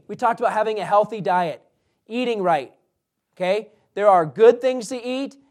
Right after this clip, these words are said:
and there are bad things to eat, right? And I would say there's neutral. Like, any kind of cereal is neutral. Yep. I will eat any kind of cereal, and it's okay.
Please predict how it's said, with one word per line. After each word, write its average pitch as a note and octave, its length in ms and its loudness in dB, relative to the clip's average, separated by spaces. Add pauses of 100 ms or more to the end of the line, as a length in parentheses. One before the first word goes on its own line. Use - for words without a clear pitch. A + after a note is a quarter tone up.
and G#3+ 200 -4
there A3+ 120 -2
are A3+ 200 4
bad F#3 460 0
things E3+ 300 -8
to E3+ 140 -10
eat, D3+ 360 -16 (640)
right? G3+ 320 -2 (400)
And G3 100 -8
I G#3+ 120 0
would B3+ 160 -4
say A#3 180 2
there's G#3+ 260 0
neutral. F#3+ 460 -4
Like, E3 240 -2 (160)
any A#3+ 260 -2
kind A#3 240 -10
of G#3+ 80 -4
cereal A3+ 540 0
is G3 220 -6
neutral. F#3+ 420 -6 (960)
Yep. A#3 400 2 (360)
I G#3+ 200 2
will A#3+ 160 4
eat A3+ 160 0
any A3+ 200 -2
kind A3+ 180 -6
of G#3+ 80 -4
cereal, G#3+ 340 4
and G3+ 160 2
it's G3+ 160 -6
okay. G#3 460 0